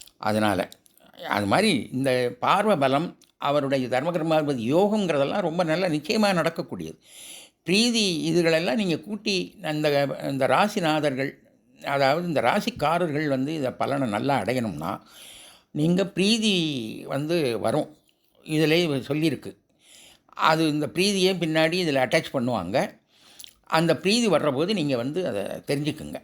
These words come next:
அதுல சொல்லியிருக்கிற பிரீதியை செஞ்சீங்கன்னா தூக்கலாக வரும் இந்த பலன். நம்பிக்கையோட எது செஞ்சாலும் தெய்வ காரியம். ஜோதிடம்ங்கிறது வேதத்தினுடைய அங்கம். ஒரு, அஹ், தெய்வ சம்பந்தமான விஷயந்தான். நவக்கிரகங்களை பத்தி தான் பேசுறோம்.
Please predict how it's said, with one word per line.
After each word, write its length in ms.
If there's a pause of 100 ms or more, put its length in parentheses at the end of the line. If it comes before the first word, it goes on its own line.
(300)
அதுல 280
சொல்லியிருக்கிற 480
பிரீதியை 460
செஞ்சீங்கன்னா 600 (640)
தூக்கலாக 540
வரும் 240
இந்த 180
பலன். 340
நம்பிக்கையோட 640
எது 260
செஞ்சாலும் 480
தெய்வ 280
காரியம். 460
ஜோதிடம்ங்கிறது 680
வேதத்தினுடைய 560
அங்கம். 440 (640)
ஒரு, 220 (800)
அஹ், 540
தெய்வ 240
சம்பந்தமான 540
விஷயந்தான். 640
நவக்கிரகங்களை 520
பத்தி 260
தான் 180
பேசுறோம். 420